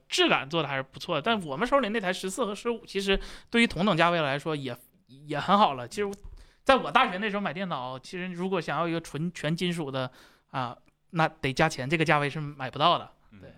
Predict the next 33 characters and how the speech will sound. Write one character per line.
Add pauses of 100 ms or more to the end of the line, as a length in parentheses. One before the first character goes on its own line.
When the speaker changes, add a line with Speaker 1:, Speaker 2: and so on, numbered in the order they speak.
(120)
Speaker 2:
确
实，
现
在
这
红
米、
小
米
的
笔
记
本
儿，
它
那
个
像
比
如
说
一
些
细
节
部
分，
键
盘
和
触
摸
板，